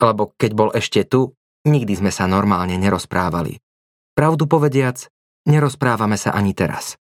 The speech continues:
Napísal by som ti, na ktorej pozícii hrá, ale ako som už povedal, chcem zostať v utajení.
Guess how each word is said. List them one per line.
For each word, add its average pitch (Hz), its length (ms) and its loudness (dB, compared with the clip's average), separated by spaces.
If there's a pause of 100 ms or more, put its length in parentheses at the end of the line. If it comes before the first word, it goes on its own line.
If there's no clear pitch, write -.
(460)
Napísal 135 480 2
by 104 120 -2
som 107 160 0
ti, 101 240 -2 (200)
na 117 120 4
ktorej 107 280 0
pozícii 104 640 0
hrá, 104 360 -2 (480)
ale 123 480 -2 (160)
ako 135 200 -2
som 117 180 0
už - 100 -8
povedal, 127 560 0 (320)
chcem 160 300 2
zostať 139 400 0
v 110 60 -2
utajení. 87 540 -2